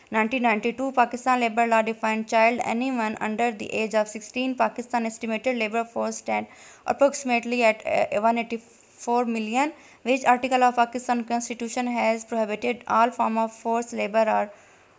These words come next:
of Human Beings, eleven, Article seventeen of Pakistan Constitution allow every citizen to form association or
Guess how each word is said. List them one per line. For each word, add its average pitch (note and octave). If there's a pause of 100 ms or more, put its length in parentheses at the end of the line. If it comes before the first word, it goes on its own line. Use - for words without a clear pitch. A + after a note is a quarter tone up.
(200)
of -
Human A#3
Beings, A#3
eleven, G#3+
Article A3+
seventeen A#3+
of B3
Pakistan A3+
Constitution A3+
allow G#3+
every A#3
citizen A#3
to A3
form A3+
association A3+
or G3+